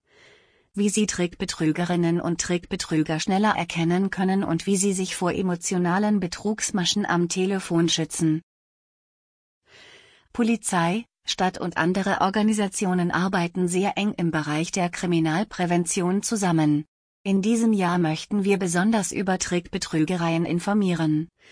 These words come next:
mit denen regelmäßig versucht wird, Seniorinnen und Senioren, auch in Neustadt, zu schädigen.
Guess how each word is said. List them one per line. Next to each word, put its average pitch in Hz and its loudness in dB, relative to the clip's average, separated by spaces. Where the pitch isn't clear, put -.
mit 190 0
denen 196 2
regelmäßig 208 0
versucht 185 -4
wird, 156 -2
Seniorinnen 190 2
und 180 -4
Senioren, 180 2
auch 202 2
in 240 2
Neustadt, 160 -2
zu - -2
schädigen. 165 0